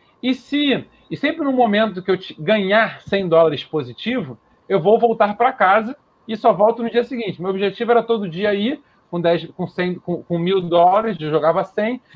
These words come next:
quando aquilo, aquilo automático na roleta virava, é, duzentos, eu parava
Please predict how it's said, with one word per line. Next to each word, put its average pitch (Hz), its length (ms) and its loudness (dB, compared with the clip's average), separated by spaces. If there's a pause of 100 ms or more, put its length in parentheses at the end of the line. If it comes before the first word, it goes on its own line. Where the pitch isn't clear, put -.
(120)
quando 202 140 2
aquilo, 202 240 -2
aquilo 220 320 2
automático 190 420 -2
na 170 100 2
roleta 170 300 0
virava, 156 520 2 (280)
é, 131 360 -2
duzentos, 214 480 -2
eu 226 80 4
parava 226 500 4